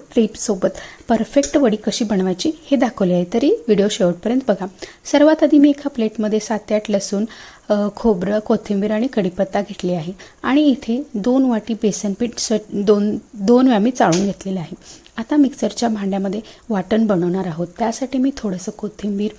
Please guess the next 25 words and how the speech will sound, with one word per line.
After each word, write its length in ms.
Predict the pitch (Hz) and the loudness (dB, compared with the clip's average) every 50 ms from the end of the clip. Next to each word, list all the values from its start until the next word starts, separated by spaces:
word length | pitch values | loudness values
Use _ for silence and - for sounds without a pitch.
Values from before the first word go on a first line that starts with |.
| - - - - - - - - - | -16 -14 -14 -14 -14 -14 -16 -12 -10
अ, 20 | 226 - | -10 -8
थोडंसं 480 | - - 220 202 208 - - - 220 - - - - - _ _ - | -6 -4 -4 -4 -4 -4 -4 -2 -4 -4 -4 -8 -20 -20 _ _ -10
सुखं 320 | - - 226 - - 185 190 185 | -4 -4 -4 -2 -2 -6 -4 -2
खोबरं 340 | - 214 180 175 214 220 226 - - | -2 -4 -4 -4 -6 -6 -6 -6 -8
आणि 300 | 190 190 208 240 277 339 330 - _ _ _ _ _ _ _ _ _ - _ _ _ - - | -6 -4 -2 0 -2 -2 -4 -6 _ _ _ _ _ _ _ _ _ -20 _ _ _ -4 -4
एक 140 | 214 - | -4 -4
सात 200 | - - - 208 185 - - | -2 -4 -4 -4 -4 -4 -2
ते 60 | 220 | 0
आठ 180 | 214 214 214 226 - - - - _ _ _ _ - - | 0 0 0 -2 -4 -10 -18 -20 _ _ _ _ -8 -4
लसूण 360 | 247 220 202 196 - 226 208 220 | -2 0 0 0 0 0 0 0
पाकळ्या 440 | 214 226 196 190 - - 196 196 | 2 0 -2 -2 -4 -4 -2 -2
आणि 260 | - - 208 208 247 311 - - - - _ - | -2 -2 -2 0 -2 -2 -4 -6 -20 -20 _ -14
एक 120 | - 226 - | -14 -12 -6
चमचाभर 500 | - 247 214 190 185 - 196 190 220 226 208 - | -2 0 0 0 0 0 0 0 0 -2 -4 -2
जिरे 240 | - 208 190 214 226 - - - - | -4 -4 -2 -2 -4 -6 -8 -14 -14
असे 180 | - - - 240 | -10 -4 -4 -2
टाकणार 400 | 233 - 208 170 - 175 170 175 | -2 -2 -2 -2 -2 -2 -2 -2
आहे. 200 | 175 160 - 185 - - - - - - - - - _ | -4 -4 -8 -12 -14 -14 -20 -20 -16 -16 -16 -16 -18 _
हा 200 | - - - 269 | -10 -2 0 2
वाटण 420 | 285 277 247 247 - - 247 240 233 | 4 4 2 2 0 0 2 2 2
बनवताना 480 | 226 196 196 185 190 208 190 202 214 | 2 2 0 -2 -2 -2 -2 -2 -4
अजिबात 400 | - - 196 165 - 202 - 220 | -4 -4 -4 -4 -4 -2 -2 -2
पाणी 340 | 226 220 - 208 175 175 180 | -2 -2 -2 0 2 2 2
घालू 240 | 175 165 170 160 170 | 2 0 -2 0 0
नका, 300 | 165 170 165 - - 208 | 0 -2 -4 -6 -6 -6